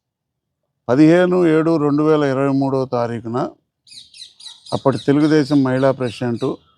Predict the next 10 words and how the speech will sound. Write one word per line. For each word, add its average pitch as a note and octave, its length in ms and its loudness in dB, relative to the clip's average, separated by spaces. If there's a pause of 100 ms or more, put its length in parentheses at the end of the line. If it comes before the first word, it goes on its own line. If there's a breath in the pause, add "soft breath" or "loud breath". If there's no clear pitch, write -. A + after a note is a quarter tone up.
(120)
ఇప్పటి A#2 320 -6
హోమ్ B2 260 0
మినిస్టర్ A#2 300 -4
గారైనటువంటి G#2+ 640 -4
అనిత C3+ 280 -4
గారి C#3 280 2
మీద A#2 220 -6 (1600)
Facebook-లో D3 560 2
పోస్ట్ C3+ 380 -4
చేశాడని A#2 580 -4